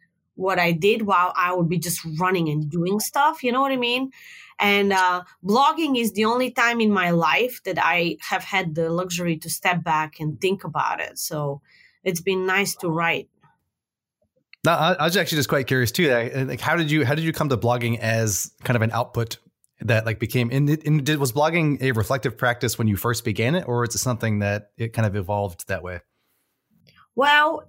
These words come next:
Speaker 1: it's, um, it evolved, definitely. Um, but, you know, it kind of started naturally w-, while I was looking for themes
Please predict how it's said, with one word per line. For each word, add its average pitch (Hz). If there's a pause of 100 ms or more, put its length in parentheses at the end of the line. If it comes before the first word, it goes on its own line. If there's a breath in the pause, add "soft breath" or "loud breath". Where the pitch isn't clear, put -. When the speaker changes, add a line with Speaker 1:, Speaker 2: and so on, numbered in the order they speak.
Speaker 1:
it's, 262
um, 240
it 240
evolved, 196
definitely. 180 (440 soft breath)
Um, 185 (600)
but, 247
you 302
know, 277
it 254
kind 269
of 269
started 247
naturally 185
w-, 165
while 190
I 185
was 175
looking 202
for 185
themes 190